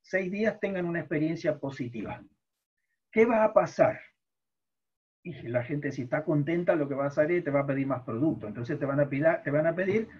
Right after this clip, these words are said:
los tarros para seguir haciendo la dieta,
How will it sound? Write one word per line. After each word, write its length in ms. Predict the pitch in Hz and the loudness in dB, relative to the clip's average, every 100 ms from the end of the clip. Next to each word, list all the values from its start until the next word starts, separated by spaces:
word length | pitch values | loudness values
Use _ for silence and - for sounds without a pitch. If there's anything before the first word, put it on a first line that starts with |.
| - _ | -20 _
los 720 | - 180 214 233 - - - _ _ _ _ - | 4 8 8 6 -4 -16 -20 _ _ _ _ 8
tarros 420 | 156 151 180 - | 10 10 6 4
para 300 | 156 147 151 | 6 6 4
seguir 400 | - 156 139 147 | 0 2 4 4
haciendo 400 | 143 143 127 117 | 2 0 -2 -2
la 80 | 113 | -4
dieta, 280 | 101 - | -6 -12